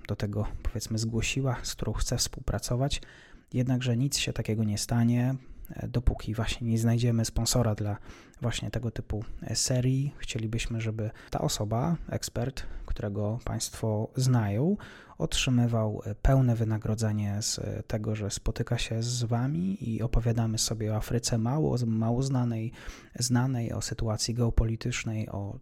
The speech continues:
często też o Bliskim Wschodzie. Więc jeżeli ktoś z państwa chciałby uczestniczyć w takim projekcie,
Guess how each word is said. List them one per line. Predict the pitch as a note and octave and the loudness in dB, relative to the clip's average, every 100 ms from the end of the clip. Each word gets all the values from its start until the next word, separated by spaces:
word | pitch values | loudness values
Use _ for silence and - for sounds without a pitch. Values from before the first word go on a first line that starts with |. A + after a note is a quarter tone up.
| - | -6
często | - - - | -4 -4 -6
też | A2+ - | -4 -4
o | G#2+ - - B2+ | -6 -10 -12 -4
Bliskim | A#2 A2+ - G#2+ | 0 0 0 -2
Wschodzie. | - A#2 A2 G#2 | 0 0 0 -2
Więc | G2+ - | -4 -4
jeżeli | A2 A2+ A2 | 0 0 2
ktoś | - C#3+ | 0 2
z | - | 0
państwa | A2 A2+ - | 0 -2 -4
chciałby | - - A3 F#3 | -4 0 2 2
uczestniczyć | D#3+ D3 C#3 - B2 A#2+ | 0 0 -2 -2 -4 -6
w | - | -4
takim | A#2 A2+ | -4 -2
projekcie, | A2 G#2 G#2 - - | 0 2 0 -2 -6